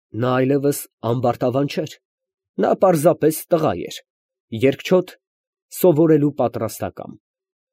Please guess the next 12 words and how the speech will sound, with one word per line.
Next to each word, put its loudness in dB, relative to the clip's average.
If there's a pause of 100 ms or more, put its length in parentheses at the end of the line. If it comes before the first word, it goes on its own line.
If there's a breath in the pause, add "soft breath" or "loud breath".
(760)
Բայց 2
հենց 2
որ 4
լինում 2
էր 2
հասարակության -2
մեջ, 0 (500)
միայն 4
այդ 4
ժամանակ 2
էր 0
վերստանում 2